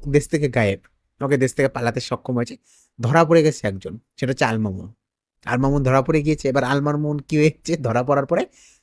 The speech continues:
সরকারি গাওয়া হয়ে গেছে, মানে সরকারি সাক্ষী হয়ে গেছে। এর জন্য কি হয়েছে?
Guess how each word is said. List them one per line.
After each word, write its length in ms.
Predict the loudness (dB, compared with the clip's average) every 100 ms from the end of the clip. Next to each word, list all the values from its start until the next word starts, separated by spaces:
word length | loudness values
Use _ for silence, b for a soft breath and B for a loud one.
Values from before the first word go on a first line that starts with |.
| -8
সরকারি 440 | 2 2 4 2
গাওয়া 240 | 4 2 2
হয়ে 160 | -2
গেছে, 220 | -6 -6
মানে 200 | -4 -2
সরকারি 500 | -4 0 0 2 0
সাক্ষী 360 | 0 -6 -4 0
হয়ে 120 | 0
গেছে। 260 | 0 -10 -18 -16 -16 -16 -20 b b b b
এর 100 | 2
জন্য 180 | 4 4
কি 120 | 4
হয়েছে? 340 | 2 4 2